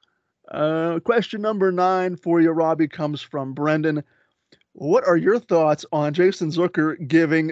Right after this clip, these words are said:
the Jim face, that being a reference from the Office T V show, in response to Jordan Binnington's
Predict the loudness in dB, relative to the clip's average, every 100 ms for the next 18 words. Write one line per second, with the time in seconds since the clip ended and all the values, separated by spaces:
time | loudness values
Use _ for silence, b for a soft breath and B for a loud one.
0 | -8 -6 -4 -2 -4 -6 -8 -8 0 2
1 | 2 0 -4 -2 0 0 -4 -14 -14 -14
2 | -14 -8 0 2 2 0 -2 -2 -4 -4
3 | -12 -12 -8 -6 -6 -6 -10 -8 -6 -6
4 | -6 -10 -8 -6 -4 -6 -6 -4 -4 -8
5 | b b b b -2 0 0 -4 -6 -6
6 | -4 -8 -10 -6 -4 -6 -10 _ _ -4
7 | -4 -4 -6 -6 -4 -6 -8 -8 -8